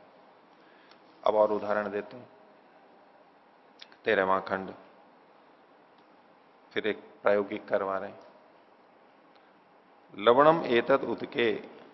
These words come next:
अवधाय अथमा प्रातः उपासीत अथाइति।" बोले, "इस लवण के टुकड़े को ले लो", डली होती है लवण की, "और इसको जल में डाल करके और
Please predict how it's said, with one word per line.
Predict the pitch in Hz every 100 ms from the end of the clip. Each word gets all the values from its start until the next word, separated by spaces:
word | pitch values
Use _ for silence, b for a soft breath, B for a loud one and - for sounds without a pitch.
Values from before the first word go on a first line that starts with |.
| - - -
अवधाय | 107 107 - 90 92 107 117 - - - - - - - _ _ _ _ _ _ _ -
अथमा | 110 131 123 123
प्रातः | 120 - 104 98 - 123 113 - -
उपासीत | - 95 - 110 101 90 - - - - - - - _ _ _ _ _ _ _ -
अथाइति।" | 113 - 92 90 - 90 90 - - _ _ _ _ _ _ _ -
बोले, | 98 107
"इस | - - - - -
लवण | 95 104 107
के | 123
टुकड़े | - 107 101 101
को | 98
ले | 92
लो", | 87 92
डली | 95 107 113
होती | 113 113
है | 143
लवण | 127 117 123
की, | 165
"और | 160 - _ _ _ _ - - - _ _ -
इसको | 98 - 107
जल | - 107 107
में | 107
डाल | 101 101
करके | 101 117 110 147 151
और | - - - -